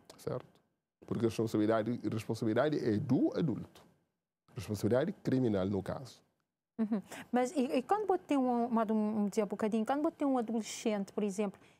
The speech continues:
Speaker 2: e, que, e, e há casos, já foi noticiado,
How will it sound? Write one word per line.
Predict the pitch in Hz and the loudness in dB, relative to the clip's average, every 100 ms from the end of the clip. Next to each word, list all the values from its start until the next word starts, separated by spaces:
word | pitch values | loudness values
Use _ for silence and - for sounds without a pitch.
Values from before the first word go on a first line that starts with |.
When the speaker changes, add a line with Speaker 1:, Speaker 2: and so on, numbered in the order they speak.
| - | -4
Speaker 2:
e, | 233 | 0
que, | 277 | 0
e, | 285 277 - - - 277 233 | 0 0 -4 -6 -4 0 2
e | |
há | 208 | 2
casos, | 175 202 339 - 170 | 4 2 2 0 0
já | 190 | 0
foi | - 180 | 0 -2
noticiado, | 180 - - 240 | -2 -4 0 0